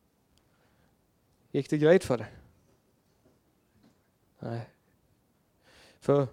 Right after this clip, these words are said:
du vet, vi har ju den här kampen som människor, att vi lever i väldigt mycket. Vi är nya skapningar, och är det någonting jag älskar att predika, så är det att du är rättfärdiggjord och helliggjord.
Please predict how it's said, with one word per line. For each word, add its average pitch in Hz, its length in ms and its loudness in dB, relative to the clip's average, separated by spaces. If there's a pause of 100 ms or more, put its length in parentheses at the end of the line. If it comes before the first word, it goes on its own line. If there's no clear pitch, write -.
du 143 120 -4
vet, 151 280 4
vi 139 60 2
har 139 280 4
ju 147 260 2 (360)
den 139 120 -4
här 156 100 2
kampen 143 640 -2
som 156 160 -2
människor, 131 420 -2
att 117 140 -8
vi 135 100 0
lever 135 460 -2
i 156 100 0
väldigt 135 300 -2
mycket. 113 440 -6 (280)
Vi 135 160 8
är 143 120 6
nya 156 280 6
skapningar, 139 520 0
och 135 80 6
är 139 60 4
det 147 80 0
någonting 156 440 2
jag 135 160 4
älskar 131 320 -2
att 117 80 -2
predika, 120 500 2
så 117 120 -4
är 113 100 0
det 113 100 -4
att 110 100 -10
du 123 160 -2
är 120 40 0
rättfärdiggjord 117 640 0
och 113 80 2
helliggjord. 120 500 2